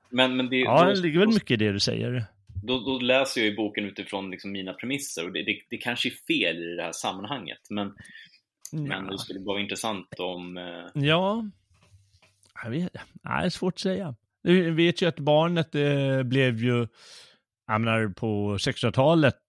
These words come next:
Speaker 2: då var det ingen som brydde sig om barn. De är ju som
Speaker 1: Nej.
Speaker 2: ingen skillnad på en höna och ett barn. <laughs> De är som husdjur. Och sen, det är först när de blir tio, liksom, då, eh, blir de vuxna.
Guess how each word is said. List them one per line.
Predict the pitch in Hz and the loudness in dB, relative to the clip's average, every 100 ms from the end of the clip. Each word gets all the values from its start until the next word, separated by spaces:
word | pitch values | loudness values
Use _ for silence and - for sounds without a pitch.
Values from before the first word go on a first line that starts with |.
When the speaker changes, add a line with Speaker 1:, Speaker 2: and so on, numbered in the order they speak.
| - | 2
Speaker 2:
då | |
var | 123 143 | 6 6
det | |
ingen | 113 104 | 6 2
som | 104 | 2
brydde | 101 | 0
sig | 87 143 | 0 0
om | 110 | 0
barn. | - - 110 107 _ _ _ - | -4 -8 -10 -12 _ _ _ -2
De | 127 127 | 2 4
är | |
ju | 117 | 4
som | 101 | 6
Speaker 1:
Nej. | 113 123 | 6 6
Speaker 2:
ingen | 123 101 | 4 4
skillnad | 131 107 107 | 4 2 2
på | 110 | 2
en | 107 | 4
höna | 104 113 104 117 | 4 4 2 0
och | 107 | -2
ett | 92 | -2
barn. | 127 - 110 110 101 _ _ _ | -2 -4 -6 -8 -8 _ _ _
<laughs> | _ _ - | _ _ -8
De | 120 110 | -2 2
är | 151 | 2
som | 147 | 6
husdjur. | 135 117 - 135 131 101 - - - - 208 - | 8 8 6 6 6 4 0 -10 -6 -2 -2 0
Och | 131 | 2
sen, | - 131 135 | 8 8 10
det | 143 | 10
är | 135 | 10
först | 147 - | 8 8
när | 135 | 8
de | 131 | 8
blir | 127 123 110 | 8 8 6
tio, | 147 131 113 165 | 4 6 6 4
liksom, | 180 110 120 113 113 | 2 2 2 2 4
då, | 131 151 170 180 | 4 4 4 4
eh, | 190 | 2
blir | 165 160 | 4 6
de | 156 | 6
vuxna. | 147 - - | 6 2 -2